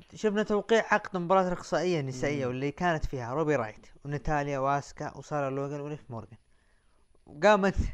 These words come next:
Speaker 1: <laughs> صراحة انا عجبني، يعني، تحدث-، تحدثت، آه، آه، اسكا بالياباني، قامت تعد بالياباني، وتعدين، تقول: "حنا خمسة". شينا بيزر وين راحت؟ وقال انه سا-، جيرو-، جيري لو-،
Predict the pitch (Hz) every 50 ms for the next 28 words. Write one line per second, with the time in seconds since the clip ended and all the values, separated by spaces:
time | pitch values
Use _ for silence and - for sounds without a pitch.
0 | - - - - 139 139 - 180 190 180 156 156 143 139 135 127 120 - 131 123
1 | 117 110 113 110 110 120 - - - - - - - _ - - - 175 190 180
2 | 165 165 156 - - - 165 147 143 139 - - 175 185 175 160 156 - 151 120
3 | - - 131 120 110 110 117 _ _ _ - _ _ - _ _ _ _ _ _
4 | _ _ - - 127 123 - - 151 160 151 - - - 160 143 151 147 147 131
5 | 143 123 113 113 123 - - 196 196 170 156 - - 170 143 135 131 - - -
6 | - _ _ - - 135 135 139 135 113 139 135 - - - _ _ _ _ _
7 | _ _ _ _ _ _ - - - 151 131 131 127 120 117 120 123 120 127 139
8 | 165 196 208 196 - - _ _ _ - - - 185 185 185 151 143 - 131 123
9 | 120 - - - _ _ _ _ _ _ _ _ _ _ _ _ _ _ - -
10 | 180 180 185 185 190 175 139 143 139 135 135 127 - - - - - - _ _
11 | _ _ _ _ _ _ _ _ _ _ _ _ _ _ _ _ _ _ _ _
12 | - - 170 196 202 190 185 226 233 226 220 214 208 196 190 190 196 196 190 185
13 | 180 - 185 180 175 165 156 151 147 147 143 143 143 143 143 139 170 170 165 165
14 | 160 151 151 147 147 170 165 160 151 151 143 127 131 135 131 135 143 156 -